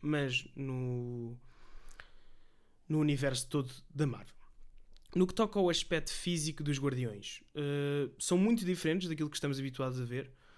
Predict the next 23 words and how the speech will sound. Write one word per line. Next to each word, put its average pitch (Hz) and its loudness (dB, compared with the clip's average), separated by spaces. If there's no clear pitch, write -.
Contudo, 175 2
ao 156 0
longo 165 6
do 156 4
jogo 156 4
vamos 147 2
desbloqueando 143 -2
vários 131 -2
cosméticos 143 -2
que - -2
nos 147 2
permitem 151 0
transformar 139 0
o 156 0
look 156 6
futurista 151 0
dos 135 -2
Guardiões, 143 0
que - -4
é - 2
o 120 -2
look 127 -6
atual, 156 2